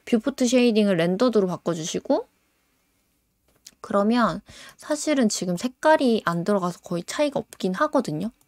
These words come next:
색깔을 좀 넣어보도록 하겠습니다. 자, 이렇게 색깔을 넣어주시고 여기 매테리얼 프로퍼티스에서 이렇게 넣어주시면 돼요.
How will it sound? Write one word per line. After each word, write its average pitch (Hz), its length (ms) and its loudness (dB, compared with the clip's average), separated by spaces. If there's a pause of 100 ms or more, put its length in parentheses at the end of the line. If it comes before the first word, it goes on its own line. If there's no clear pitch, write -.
(540)
색깔을 254 680 -2
좀 226 360 -2
넣어보도록 185 580 -6
하겠습니다. - 560 -12 (1600)
자, - 140 -20 (160)
이렇게 - 420 -12 (1120)
색깔을 226 600 -4 (140)
넣어주시고 180 640 -6
여기 180 140 -4
매테리얼 226 920 2
프로퍼티스에서 254 1080 -2
이렇게 254 360 -4 (800)
넣어주시면 185 600 -2
돼요. - 160 -18